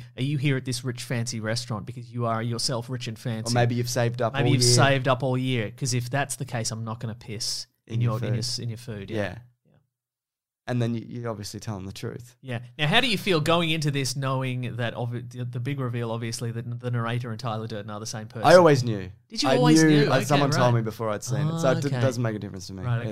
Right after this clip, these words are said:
Speaker 1: okay.
Speaker 2: way. What about
Speaker 1: Well,
Speaker 2: you?
Speaker 1: as an adult, how do you feel? Like, even just rewatching it, we, did you, were you like,
Speaker 2: It's
Speaker 1: uh,
Speaker 2: way more obvious.
Speaker 1: Yeah, right.
Speaker 2: If I'd have seen this now
Speaker 1: Yep.
Speaker 2: and I didn't know,
Speaker 1: Uh-huh.
Speaker 2: I would have figured it out.
Speaker 1: Yeah,
Speaker 2: It's
Speaker 1: right.
Speaker 2: only because of what's come since.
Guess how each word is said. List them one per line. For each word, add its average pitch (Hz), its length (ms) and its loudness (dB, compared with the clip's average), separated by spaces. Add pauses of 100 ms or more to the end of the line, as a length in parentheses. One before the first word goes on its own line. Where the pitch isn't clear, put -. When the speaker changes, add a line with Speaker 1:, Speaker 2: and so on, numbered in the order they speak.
Speaker 1:
okay. 104 100 -2
Speaker 2:
way. 95 120 -6 (240)
What 143 100 0
about 147 160 6
Speaker 1:
Well, 165 100 8
Speaker 2:
you? 175 80 4
Speaker 1:
as 180 140 4
an 160 80 0
adult, 131 320 4
how 127 120 0
do 120 60 0
you 113 100 -2
feel? 113 400 -8
Like, 131 200 -2
even 151 200 2
just 143 140 -2
rewatching 127 520 0
it, 120 60 -4
we, 127 120 -4 (220)
did 170 180 2
you, 160 100 -2
were 165 80 -2
you 170 160 0
like, 156 300 6
Speaker 2:
It's 190 100 2
Speaker 1:
uh, 175 160 0
Speaker 2:
way 202 300 12
more 160 180 8
obvious. 123 540 2
Speaker 1:
Yeah, 165 140 6
right. 156 120 4
Speaker 2:
If - 80 8
I'd 208 160 12
have 190 80 4
seen 180 240 6
this 135 160 2
now 175 440 4
Speaker 1:
Yep. 131 280 2
Speaker 2:
and 156 80 4
I 160 80 8
didn't 156 260 2
know, 170 380 4 (160)
Speaker 1:
Uh-huh. 147 140 2
Speaker 2:
I 143 40 8
would 151 120 6
have - 80 -4
figured 123 240 2
it 107 100 2
out. 104 320 -4
Speaker 1:
Yeah, 143 160 0
Speaker 2:
It's 170 100 6
Speaker 1:
right. 202 80 12
Speaker 2:
only 202 140 10
because 170 320 4
of 151 140 4
what's 139 200 4
come 135 220 2
since. 120 640 0